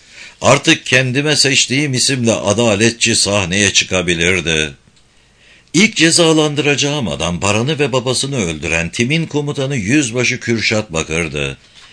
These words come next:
Yüzbaşı Kürşat emekli olup İstanbul'a yerleşmişti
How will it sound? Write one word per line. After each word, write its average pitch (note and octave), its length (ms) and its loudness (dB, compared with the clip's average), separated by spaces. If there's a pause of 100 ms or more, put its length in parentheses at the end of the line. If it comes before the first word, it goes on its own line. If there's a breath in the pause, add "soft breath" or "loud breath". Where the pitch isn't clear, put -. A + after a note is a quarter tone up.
(140 loud breath)
Yüzbaşı E3+ 560 2
Kürşat D#3 400 -2
emekli C#3 360 -4
olup F2 280 -4
İstanbul'a D#2+ 560 -2
yerleşmişti D#2 960 0